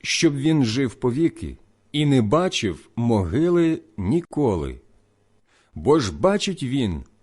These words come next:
що мудрі умирають, однаково і дурень, і безумний гинуть, і свої багатства іншим залишають. Могили —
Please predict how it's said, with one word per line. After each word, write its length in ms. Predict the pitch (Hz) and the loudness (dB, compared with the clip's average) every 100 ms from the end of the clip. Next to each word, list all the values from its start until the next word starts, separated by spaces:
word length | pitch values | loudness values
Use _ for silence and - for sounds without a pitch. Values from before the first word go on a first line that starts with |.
| - | -8
що 320 | - - 127 | -6 0 4
мудрі 640 | 110 135 160 156 180 180 - _ | 4 4 2 2 0 0 -6 _
умирають, 840 | 120 120 139 175 127 73 65 - - _ _ _ | -2 0 0 0 -2 -4 -10 -16 -20 _ _ _
однаково 800 | - 113 120 170 180 196 170 185 - | -4 -2 2 2 2 0 2 0 0
і 120 | 202 | -2
дурень, 560 | 151 95 135 143 123 123 _ - | -2 -2 0 0 -2 -4 _ -4
і 120 | 180 | -2
безумний 840 | 160 190 127 151 120 95 82 71 - - | 2 2 2 0 0 0 -2 -6 -12 -14
гинуть, 640 | 78 73 143 139 80 - - _ _ - | -10 -4 -2 -2 -4 -8 -20 _ _ -8
і 100 | 135 | -4
свої 380 | 143 131 156 165 | -2 0 2 4
багатства 840 | 139 139 117 147 156 - 143 156 - - | 4 2 2 -2 -2 -6 -6 -6 -6 -4
іншим 640 | 170 214 180 - 98 78 - | 0 2 0 -2 -2 -4 -6
залишають. 1000 | 95 87 131 131 - 107 78 67 - - _ _ _ _ _ _ | -6 -2 -2 -2 -2 -4 -4 -10 -16 -20 _ _ _ _ _ _
Могили — 760 | 92 101 82 135 180 156 78 | -2 -2 -2 0 2 2 -2